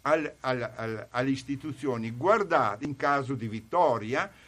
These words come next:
guardate che i cittadini vorrebbero che il Consiglio Comunale portasse avanti queste istanze.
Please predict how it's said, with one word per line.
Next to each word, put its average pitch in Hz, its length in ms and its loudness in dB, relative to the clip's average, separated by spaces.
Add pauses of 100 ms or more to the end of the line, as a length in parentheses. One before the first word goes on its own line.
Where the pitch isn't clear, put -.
(180)
guardate 143 720 4
che 160 120 -8
i 139 80 -4
cittadini 190 760 -6
vorrebbero 196 1200 2
che 214 140 2
il 147 220 6
Consiglio 165 760 -4
Comunale 233 680 -4
portasse 202 580 -2
avanti 151 480 -2
queste 123 300 -6
istanze. 120 400 -2